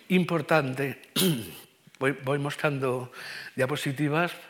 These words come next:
pero el discurso es otro, ¿no? No hay niños, no hay ni una sepultura infantil de cuatrocientas, ningún enterramiento infantil.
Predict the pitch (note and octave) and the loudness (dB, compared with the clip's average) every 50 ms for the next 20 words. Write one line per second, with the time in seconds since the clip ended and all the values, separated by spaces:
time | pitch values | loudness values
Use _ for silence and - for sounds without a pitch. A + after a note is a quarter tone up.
0 | - - - - - - - _ D3+ D3 D3 D#3 E3 E3 E3 E3 D3+ C#3 C3 B2+ | -20 -20 -18 -18 -18 -20 -6 _ 2 4 6 6 6 6 6 4 4 4 4 2
1 | C3 C3 C3 C3+ C#3+ - - - E3 D#3+ - - D3+ C#3+ B2+ B2 A#2 - C#3+ C3 | 2 2 2 0 0 -2 0 -2 -2 0 0 -2 -4 -2 -2 -4 -4 -6 -8 -8
2 | B2 C3 D3+ G3 A3+ - - - - - - - - - - - C#3+ D3 E3 F#3 | -6 -4 -4 -6 -6 -8 -12 -18 -18 -18 -16 -18 -20 -20 -10 -6 -2 0 2 2
3 | G3+ G3 F#3+ F#3 E3+ E3 D#3+ D3 C3 A2+ A#2 A#2+ A#2 A#2 - - - - - - | 2 2 2 2 2 2 2 0 -2 -4 -8 -10 -12 -14 -18 -18 -18 -18 -20 -20
4 | - - _ _ _ _ _ - - - - - - _ C#3 C#3+ D3 D3 D3 D#3 | -20 -20 _ _ _ _ _ -20 -20 -20 -20 -20 -14 _ 2 4 4 4 6 4
5 | D#3+ D#3 E3 F#3 A#3 A#3+ A3+ A3+ A3+ A3+ A3 G3+ - - E3 E3 - E3 D3+ D3 | 4 6 6 6 6 4 4 2 2 0 -2 -2 -4 -4 -4 0 0 -2 -2 0
6 | - F#3 F#3 F3 E3+ D3+ D#3 D3 - D3 C#3+ C#3+ C#3 C3+ - E3 F3 G3 A#3 B3+ | 0 0 2 2 2 0 -2 -2 -2 -2 -2 -2 -2 -2 0 2 2 2 0 -2
7 | A#3+ - - - - - - - - C#3 D3+ D3+ D3+ - D#3 D3+ C#3+ - C#3 C3 | -4 -8 -14 -16 -16 -16 -16 -10 0 2 2 2 2 4 4 4 4 4 2 0
8 | C3+ C3 - - F3+ A#3 A#3+ A3 - - D3+ F3+ G#3 G3+ - - - - - - | 0 0 2 6 6 8 8 6 2 0 -2 -2 -4 -6 -10 -16 -20 -20 -20 -20
9 | - - - - _ - D3+ D3+ D#3 D#3+ D#3+ E3+ G3+ A#3 A3+ A3+ G#3+ F#3+ - F3 | -20 -20 -20 -16 _ -2 0 2 2 2 4 4 4 4 4 2 0 0 0 -2
10 | E3+ E3 D#3+ D3+ D#3+ E3 E3+ F3+ F3+ E3+ - F3+ F3 E3+ D#3+ - - D#3 D3+ C#3+ | 0 0 0 0 0 0 0 0 0 0 -2 -2 -2 0 -2 -2 -4 -4 -4 -4
11 | - - E3 C3+ C3 C3+ C3 B2+ - | 0 0 0 2 0 -2 -6 -10 -16